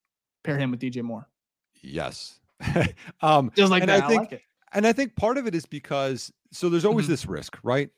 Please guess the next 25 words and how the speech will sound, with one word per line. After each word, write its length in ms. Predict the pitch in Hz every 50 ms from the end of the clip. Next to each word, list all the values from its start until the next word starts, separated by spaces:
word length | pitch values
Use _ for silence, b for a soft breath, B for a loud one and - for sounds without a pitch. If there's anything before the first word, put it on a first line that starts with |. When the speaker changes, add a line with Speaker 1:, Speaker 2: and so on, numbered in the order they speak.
| _ _ -
Speaker 2:
I 40 | 104
mean, 200 | 113 113 113 113
with 160 | 117 113 - _
anyone 380 | - 127 143 160 160 156 160 160
that 100 | 160 151
you 120 | 143 135
draft, 460 | 110 101 113 87 73 71 - - - - _ _ _ _ _ _ _ _ _ _ _ -
Kevin 380 | - 107 113 101 117 117 110 101
White 280 | 95 95 80 - _
comes 220 | - - 87 82 -
to 60 | - 80
mind, 240 | 78 76 78 78
right? 100 | 82 90
You 60 | 85 -
talk 160 | - 123 110
about 140 | 113 104 82
the 80 | 101
P 160 | - 107 117
T 180 | 110 - 120 117
S 160 | 101 85 -
D, 300 | - 101 101 107 101 95 - _
Vicky, 240 | 135 127 - 127 123
you 140 | 123 131
know, 180 | 131 139 139 131 B B B B B B
that 200 | 165 156 139